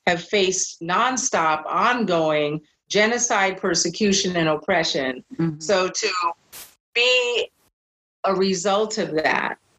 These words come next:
Speaker 1: of those three groups, which refuse to be destroyed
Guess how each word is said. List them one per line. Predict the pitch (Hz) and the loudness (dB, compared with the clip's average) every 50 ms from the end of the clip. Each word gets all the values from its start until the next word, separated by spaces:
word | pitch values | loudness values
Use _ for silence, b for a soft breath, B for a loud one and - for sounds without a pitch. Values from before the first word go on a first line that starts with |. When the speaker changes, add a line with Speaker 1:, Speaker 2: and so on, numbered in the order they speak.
| _ _ | _ _
Speaker 1:
of | - 170 170 165 | -4 -4 -2 0
those | 175 170 170 170 170 - - | 0 0 2 0 0 -2 -4
three | - 196 185 214 269 254 | -2 0 2 2 2 0
groups, | 254 285 294 247 220 - - - - _ _ - - - - - - _ - | 0 0 0 0 0 -2 -4 -6 -12 _ _ 2 2 2 0 -6 -10 _ -2
which | 156 165 165 165 165 160 - - - | 0 2 2 2 2 0 -2 -2 -2
refuse | 170 170 170 175 180 208 214 240 247 254 254 247 - - | 0 0 0 0 2 2 2 2 2 2 0 0 -2 0
to | - 269 226 | 0 0 0
be | 190 220 220 214 214 214 208 | 2 2 2 2 4 2 2
destroyed | 175 190 185 - - - - 185 165 156 147 139 131 127 127 - | 2 0 0 0 -2 -2 0 0 2 2 2 2 2 0 -2 -2